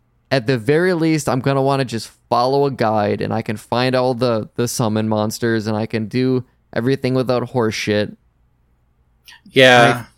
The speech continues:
Speaker 1: I, I
Speaker 2: I,
Speaker 1: think
Speaker 2: as an
Speaker 1: the stories
Speaker 2: adult,
Speaker 1: were good.
Speaker 2: I only wanna spend so much time <laughs> to get to the good parts, you know? I,
Speaker 1: I
Speaker 2: it,
Speaker 1: feel like
Speaker 2: I, like, I, I don't know. I think I've, um, listened to the Jurassic Park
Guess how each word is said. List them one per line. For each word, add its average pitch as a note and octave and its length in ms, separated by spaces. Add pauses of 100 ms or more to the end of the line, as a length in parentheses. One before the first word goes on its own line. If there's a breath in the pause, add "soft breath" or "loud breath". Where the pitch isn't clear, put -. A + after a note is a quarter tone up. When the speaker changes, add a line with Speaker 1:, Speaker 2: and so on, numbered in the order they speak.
Speaker 1:
I, - 60
I A#2 40
Speaker 2:
I, - 40
Speaker 1:
think D3 100
Speaker 2:
as C#3 240
an D3 80
Speaker 1:
the D3+ 80
stories G#2+ 400
Speaker 2:
adult, - 40
Speaker 1:
were E4+ 120
good. G4+ 320
Speaker 2:
I A2 120
only A2 260
wanna A2 200
spend G#2 300
so - 140
much G2+ 260
time E2 640
<laughs> - 1600
to - 100
get G#2+ 320
to A2 120
the F2 140
good D#2 220
parts, D2+ 480 (100)
you E2 140
know? D#2+ 280 (400)
I, - 40
Speaker 1:
I G2+ 140
Speaker 2:
it, G#2+ 80
Speaker 1:
feel A#3+ 100
like D4 240 (180)
Speaker 2:
I, C#3+ 120
like, B2+ 200
I, A#2+ 220
I B2+ 80
don't B2+ 120
know. A#2+ 220
I A2 80
think D3+ 220
I've, D#3 260
um, G2+ 220
listened G2+ 360
to A2 140
the G2 180
Jurassic F2 520
Park F2 300